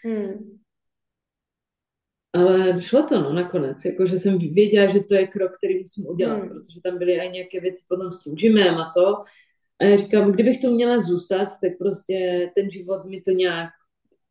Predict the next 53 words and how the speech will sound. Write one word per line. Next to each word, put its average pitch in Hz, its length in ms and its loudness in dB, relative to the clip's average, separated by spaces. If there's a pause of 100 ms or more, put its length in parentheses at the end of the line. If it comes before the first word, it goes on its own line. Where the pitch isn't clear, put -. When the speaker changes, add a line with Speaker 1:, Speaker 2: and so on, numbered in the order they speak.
(120)
Speaker 2:
naplánuje, 175 720 2
takže 180 440 0
prostě 175 340 -6
to 180 140 -2
jde 175 300 0
lehce.“ - 560 -8
Víš, 202 180 -2
ale - 180 4
tam - 80 0
Speaker 1:
Hmm. 185 100 2
Speaker 2:
byly 185 120 2
furt 190 180 -6
nějaké 190 280 -2
překážky 202 720 -2
a 175 60 -8
furt - 160 -20
si 196 120 -6
něco 185 240 -6
musela 185 220 0
Speaker 1:
Hmm. - 100 -2
Speaker 2:
řešit 156 320 0
a 143 60 -6
já, 165 180 -8 (680)
hej, 196 140 4
to 202 80 6
už 190 140 6
mě 202 140 4
prostě, 196 680 4
dala 254 340 4
bych 220 180 -4
víc 208 280 -8 (160)
energie, 196 520 -2
než 185 200 -10
by 185 100 -4
se 185 140 -8
mi 180 100 2
vracelo. 151 560 -6
A - 100 -20
to - 80 2
už - 120 -4
jsem 190 160 -12
Speaker 1:
Hmm. 214 480 -6 (200)
Speaker 2:
tak 190 140 -4
nějak, 190 200 -2
jak 185 140 2
jsem 185 180 -2
to 175 60 -2
začala 190 340 -2
vnímat, 175 400 -2
tak 175 160 -2
už 156 80 -10
říkám, 175 320 -10
„To 170 800 0